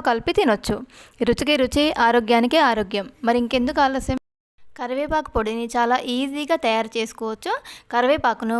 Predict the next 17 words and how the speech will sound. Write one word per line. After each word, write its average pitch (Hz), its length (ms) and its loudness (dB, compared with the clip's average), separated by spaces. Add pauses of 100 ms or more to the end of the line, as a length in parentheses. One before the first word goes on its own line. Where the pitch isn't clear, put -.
ముందుగా 226 400 0
శుభ్రంగా 247 540 0
కడిగి 226 300 -2 (160)
నీరు 277 320 0
పూర్తిగా 269 440 -2 (140)
ఆరిపోయేలా 226 540 0 (100)
చల్లటి 277 400 2
నీడలో 233 420 0
ఉంచాలి. 226 400 -2 (400)
నేను 233 240 2 (180)
ఒక 247 200 2
కప్పు - 260 0
కరివేపాకును 254 680 2
తీసుకున్నాను. 220 540 -2 (460)
ఆ - 100 0
తర్వాత 233 340 0 (220)
కడాయిని 262 400 2